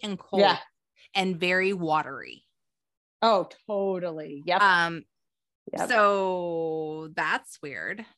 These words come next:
Speaker 1: I
Speaker 2: Yep.
Speaker 1: don't
Speaker 2: Well, well, I see, like, I don't know, for me, it feels like a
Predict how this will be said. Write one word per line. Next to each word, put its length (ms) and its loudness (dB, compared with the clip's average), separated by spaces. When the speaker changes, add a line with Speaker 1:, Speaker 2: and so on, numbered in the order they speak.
Speaker 1:
I 100 4
Speaker 2:
Yep. 80 6
Speaker 1:
don't 80 4
Speaker 2:
Well, 400 6
well, 160 8
I 100 6
see, 240 -2
like, 340 0
I 80 -4
don't 140 -8
know, 160 -8
for 140 -2
me, 240 -4
it 100 -4
feels 320 2
like 160 4
a 160 2